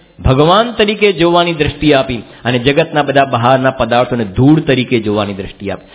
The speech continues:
આ ઘડિયાળ છે ભાઈ પચીસ હજારની છે કે બે હજારની, અને પહેલા નંબરમાં ધૂળ તરીકે જુઓ. આ ચશ્મા લાવે એના વાગે હજાર રૂપિયા,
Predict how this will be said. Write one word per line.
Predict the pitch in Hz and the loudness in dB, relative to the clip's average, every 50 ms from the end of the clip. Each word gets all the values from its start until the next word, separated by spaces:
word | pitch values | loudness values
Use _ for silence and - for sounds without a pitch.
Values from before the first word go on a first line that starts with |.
| - - - | -16 -10 -6
આ | 101 | -4
ઘડિયાળ | 208 190 123 147 160 175 175 175 175 | 0 0 2 2 4 4 4 2 2
છે | 170 170 160 160 | 2 2 2 2
ભાઈ | 160 151 156 139 147 - - - - - - - - | 4 2 0 0 -4 -8 -16 -20 -20 -20 -18 -6 -2
પચીસ | - 165 165 196 175 156 | -2 0 0 0 0 0
હજારની | 160 160 147 147 143 143 139 | 2 2 2 0 0 -2 -2
છે | 143 | -2
કે | 135 | -2
બે | 131 139 156 175 | -2 0 2 2
હજારની, | 170 165 151 147 143 143 139 | 2 2 2 0 0 0 -2
અને | 135 - - - - - 139 | -6 -8 -10 -8 -4 -2 -2
પહેલા | 135 - 143 151 160 151 | 0 0 0 0 2 0
નંબરમાં | 147 143 143 139 139 139 123 | 0 0 -2 -2 0 0 0
ધૂળ | 107 101 135 143 151 156 | 0 2 4 4 4 4
તરીકે | 151 147 127 123 120 - - 104 98 | 4 2 0 0 -2 -2 -2 -4 -4
જુઓ. | 85 95 90 85 80 80 78 - - _ - - - - | -4 -8 -12 -12 -12 -14 -16 -18 -20 _ -20 -18 -12 -10
આ | 107 | -6
ચશ્મા | 107 - 147 - - 165 165 160 | -2 -2 -2 -2 0 0 0 2
લાવે | 160 160 160 156 156 | 2 2 2 4 2
એના | 151 147 147 143 | 2 2 2 2
વાગે | 143 139 127 135 | 2 2 0 0
હજાર | 131 123 123 135 156 156 151 151 | 0 0 2 2 4 2 2 2
રૂપિયા, | 139 117 117 | 0 -4 -6